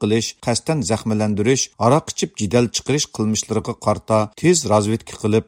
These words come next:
tez pash qilish, o'n bir turlik nuqtaliq qatnash qonuniga xilof qilmishlarni tizginlash, sayohat sohasidagi qora yetakchi, qora vositachi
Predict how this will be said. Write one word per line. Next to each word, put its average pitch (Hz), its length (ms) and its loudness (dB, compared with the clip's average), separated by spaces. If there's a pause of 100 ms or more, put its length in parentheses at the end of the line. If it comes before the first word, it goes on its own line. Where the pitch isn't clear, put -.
(120)
tez 143 120 2 (160)
pash 104 260 0
qilish, 107 300 -2 (220)
o'n 143 180 4
bir 190 100 4 (100)
turlik 131 320 0 (120)
nuqtaliq 147 400 -2 (100)
qatnash 135 320 -2 (100)
qonuniga 113 520 2
xilof 110 320 2
qilmishlarni 104 600 0
tizginlash, 98 540 0 (320)
sayohat 151 440 6
sohasidagi 120 580 2 (160)
qora 123 220 0
yetakchi, 110 460 -4 (260)
qora 139 160 2 (100)
vositachi - 480 0